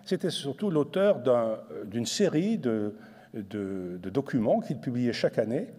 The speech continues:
qui s'appelait les Salons, où il décrivait ce que la peinture montrait. Il allait dans les grands salons parisiens, le salon, et il décrivait ce que nous voyons.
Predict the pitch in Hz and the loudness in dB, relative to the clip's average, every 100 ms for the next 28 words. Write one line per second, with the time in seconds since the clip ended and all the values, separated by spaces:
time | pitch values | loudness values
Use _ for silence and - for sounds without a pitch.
0 | - - - - - 107 92 - 117 - | -20 -20 -8 -6 -2 -2 0 2 2 0
1 | - - - - - - 180 143 139 - | -12 -20 -20 -20 -14 -2 0 2 0 0
2 | 107 175 202 160 135 143 - 120 110 113 | 2 2 2 -2 0 -2 2 2 4 0
3 | 104 165 156 107 120 - 87 - - - | 2 0 2 2 2 0 -6 -6 -20 -20
4 | _ _ _ _ - 90 131 113 90 82 | _ _ _ _ -4 2 4 4 0 0
5 | 120 - 107 107 - 82 85 123 196 107 | 0 4 2 2 -4 -10 -6 -4 -4 -4
6 | 101 - 92 104 - - - - - - | -4 -4 -4 -8 -12 -16 -20 -20 -8 0
7 | 151 156 117 120 - 107 95 120 143 - | 2 2 0 -2 -4 -8 -4 -4 -6 -12
8 | - - 123 120 - - 117 110 98 98 | -12 -6 -6 -6 -10 -10 -8 -8 -8 -12
9 | 95 | -12